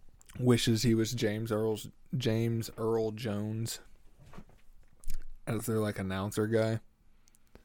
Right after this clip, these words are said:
Is it James Earl Jones? 'Cause I'll be pissed <laughs> off if it is. <laughs> No, it's not. He wouldn't, he wouldn't fucking be the Arby's guy, right?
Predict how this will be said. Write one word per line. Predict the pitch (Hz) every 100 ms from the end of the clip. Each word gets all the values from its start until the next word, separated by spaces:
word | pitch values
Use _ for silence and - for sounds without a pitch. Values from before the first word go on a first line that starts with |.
| - - - - - - -
Is | 117 117
it | 139
James | 127 127 131
Earl | 135 135
Jones? | 127 131 139 147
'Cause | - 107
I'll | 113
be | 110
pissed | - 101 -
<laughs> |
off | 104 - 208
if | - 123
it | 110
is. | 113 - - -
<laughs> | 165 - - - - - - - - - - - - - - -
No, | 139 104
it's | 101 -
not. | 80 71 - - - - - -
He | 143
wouldn't, | 147 120 110 -
he | - 233
wouldn't | 180 113 104 90 - -
fucking | - - 87 - 98
be | 101
the | 87 - -
Arby's | 104 92 95 85 - -
guy, | 107 - -
right? | - 113 110 -